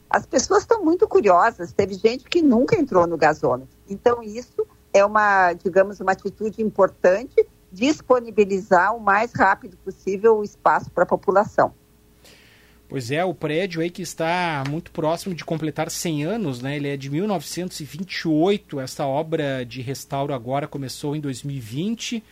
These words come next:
Speaker 2: deveria levar ali em torno de um ano, né? Depois houve novas prorrogações, culminando agora então com primeiro trimestre, mais ou menos ali, maio e junho, na verdade já quase fim de, de segu-, de primeiro semestre de dois mil e vinte e quatro, secretário,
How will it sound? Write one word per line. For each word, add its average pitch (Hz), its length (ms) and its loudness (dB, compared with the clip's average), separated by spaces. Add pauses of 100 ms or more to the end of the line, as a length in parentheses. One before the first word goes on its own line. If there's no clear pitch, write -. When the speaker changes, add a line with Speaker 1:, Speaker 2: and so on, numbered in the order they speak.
(380)
Speaker 2:
deveria 226 320 0
levar 180 360 0
ali 175 140 0
em 175 80 -2
torno 160 380 -2
de 160 160 -6
um 185 180 0
ano, 233 380 2
né? 160 260 -6
Depois 151 400 -6
houve 151 160 -4
novas 151 460 -4
prorrogações, 147 800 -6
culminando 160 400 -6
agora 143 280 -4
então 151 280 -8
com 143 400 -6 (600)
primeiro 147 340 -4
trimestre, 180 1400 -6
mais 165 240 -4
ou 160 60 -4
menos 160 360 -4
ali, 147 180 -2
maio 156 260 -4
e - 20 -6
junho, 165 140 -6
na 196 60 -4
verdade 208 380 -4
já 190 260 -2
quase 170 360 -6
fim 185 240 -8
de, 156 200 -8
de 135 140 -12
segu-, 143 320 -12
de 135 180 -12
primeiro 156 300 -4
semestre 156 480 -6
de 147 100 -10
dois 147 200 -4
mil 156 120 -4
e 147 40 -8
vinte 151 160 -8
e - 60 -14
quatro, 165 320 -4
secretário, 143 400 -8